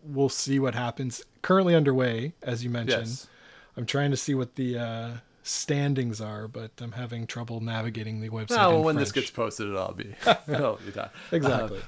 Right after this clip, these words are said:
Speaker 2: but, uh, but yeah, so Quebec, Quebec's interesting from that perspective. I also have to say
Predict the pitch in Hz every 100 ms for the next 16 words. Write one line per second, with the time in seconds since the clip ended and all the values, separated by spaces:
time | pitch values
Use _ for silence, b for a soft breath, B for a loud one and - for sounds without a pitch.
0 | - 185 175 151 165 123 - 143 151 175
1 | 165 156 185 180 175 - 139 151 127 117
2 | - 113 135 110 131 113 B B B B
3 | - 135 147 170 - 131 - 131 123 123